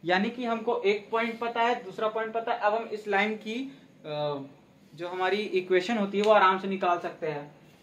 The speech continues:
पहला पॉइंट हमको क्या पता है, position vector of point,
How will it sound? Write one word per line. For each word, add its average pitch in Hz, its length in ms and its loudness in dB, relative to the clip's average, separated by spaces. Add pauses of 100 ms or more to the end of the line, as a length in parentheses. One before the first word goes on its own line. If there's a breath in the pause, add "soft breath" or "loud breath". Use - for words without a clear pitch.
पहला 185 260 0
पॉइंट 220 320 -2
हमको 214 240 -2
क्या 226 160 0
पता 165 260 -4
है, 123 160 -10 (600)
position 185 640 -6
vector 175 440 -4 (200)
of 185 360 -4 (880)
point, 190 440 -6